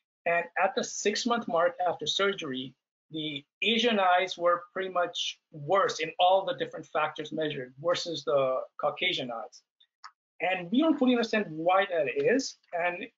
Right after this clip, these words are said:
some of it may be just due to the eyelid shape. And what they have also noted is just due to the lid laxity,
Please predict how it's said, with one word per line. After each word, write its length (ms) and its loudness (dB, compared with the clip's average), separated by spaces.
some 220 -2
of 140 0
it 240 2
may 200 -4
be 260 -14
just 240 -8
due 180 -14
to 120 -12
the 260 -8
eyelid 300 0
shape. 360 -2
And 220 -2
what 200 2
they 60 -2
have 180 2
also 320 0
noted 480 -2
is 380 -10
just 260 -2
due 120 -2
to 120 -12
the 60 -4
lid 340 -4
laxity, 720 -8